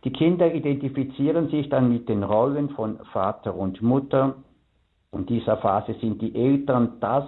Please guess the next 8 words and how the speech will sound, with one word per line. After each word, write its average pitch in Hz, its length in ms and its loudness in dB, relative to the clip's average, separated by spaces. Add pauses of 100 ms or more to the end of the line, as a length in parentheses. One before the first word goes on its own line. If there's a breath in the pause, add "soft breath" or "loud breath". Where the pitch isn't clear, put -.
(120)
große 127 580 0
Vorbild 127 640 0
der 123 100 -2
Kinder. 110 680 -2 (1200 soft breath)
Mit 117 380 0 (420)
viel 165 280 0
schöpferischer 135 960 0
Initiative 139 1400 0